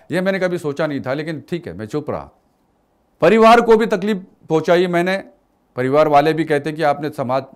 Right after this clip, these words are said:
मतलब, समाज, समाज, समाज के लिए आप, हवा साहब के मूवमेंट के लिए, हाँ, अब इससे नीचे जाके बात नहीं करूँगा, लेकिन तकलीफ सह करके भी मैं आज अगर खड़ा हूँ, तो केवल बाबा साहब के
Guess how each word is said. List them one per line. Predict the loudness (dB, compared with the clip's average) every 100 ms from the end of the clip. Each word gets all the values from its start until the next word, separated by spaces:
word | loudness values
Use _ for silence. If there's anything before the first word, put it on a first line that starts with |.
| -16
मतलब, | -12 -10
समाज, | -8 -4 -4
समाज, | -6 -6 -6 -8 _ _ _ _ _
समाज | -20 -6 -2 -4
के | -6 -12
लिए | -10
आप, | -14 -16 _ _ _ _ _ _ _ _ _ _ _ _ -6
हवा | -4 -2
साहब | -4 -6
के | -8
मूवमेंट | -12 -10 -10 -12
के |
लिए, | -14 -16 -20 _ _ _ _ _ _ _ _ _
हाँ, | -10 -10 -12 _ _ -12
अब | -12 -10
इससे | -12 -8 -8
नीचे | -8 -8
जाके | -6 -8 -8
बात | -12 -12
नहीं | -16
करूँगा, | -16 -18 -18 -20 _ _ _ _ _ _ _
लेकिन | -8 -8
तकलीफ | -8 -10 -8 -12
सह | -10 -10 -8
करके | -8 -8 -8
भी | -6 -4
मैं | -2 0
आज | 0
अगर | -2 -6
खड़ा | -8 -8 -8
हूँ, | -8 -12
तो | -14
केवल | -12 -12
बाबा | -8 -8 -8
साहब | -10 -14 -14 _ _ _ -14
के | -10 -10